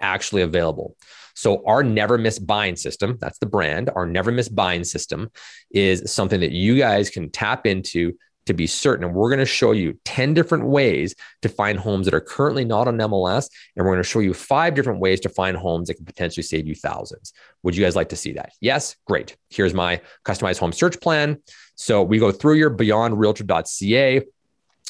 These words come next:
talking about matrix and branding. I'm not sure Paragon up in Edmonton has, uh, a portal for clients to log in and see properties, their own custom website.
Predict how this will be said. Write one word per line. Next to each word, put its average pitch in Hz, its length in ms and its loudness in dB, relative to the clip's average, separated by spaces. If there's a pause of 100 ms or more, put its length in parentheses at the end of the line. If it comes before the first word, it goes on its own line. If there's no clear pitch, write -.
(120)
talking 87 280 2
about 85 240 -2
matrix 101 500 0
and 90 120 -6
branding. 92 340 0
I'm 120 140 2
not 165 180 2
sure 185 180 4
Paragon 135 600 2
up 107 140 -2
in 107 80 0
Edmonton 110 400 -2
has, 98 440 -2 (380)
uh, 92 160 2
a - 80 -2
portal 110 480 2
for 95 140 -2
clients 95 500 -2
to 104 60 -4
log 92 320 4
in 95 140 0
and 90 100 -8
see 92 140 -4
properties, 92 500 0
their 87 80 -2
own 90 80 -4
custom 85 400 -4
website. 101 460 0